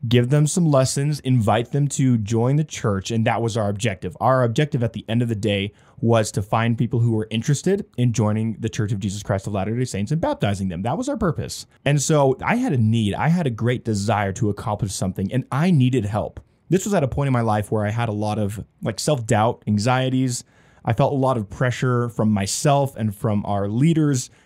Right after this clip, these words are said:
to perform and to find enough people,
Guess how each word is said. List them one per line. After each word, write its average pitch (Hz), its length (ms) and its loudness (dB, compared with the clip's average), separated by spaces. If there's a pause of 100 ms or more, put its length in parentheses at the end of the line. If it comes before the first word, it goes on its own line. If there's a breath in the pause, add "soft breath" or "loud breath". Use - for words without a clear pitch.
(100)
to 127 320 4
perform 151 760 0
and 113 160 2
to 107 240 -2
find 123 380 -2
enough 117 240 -2
people, 127 520 0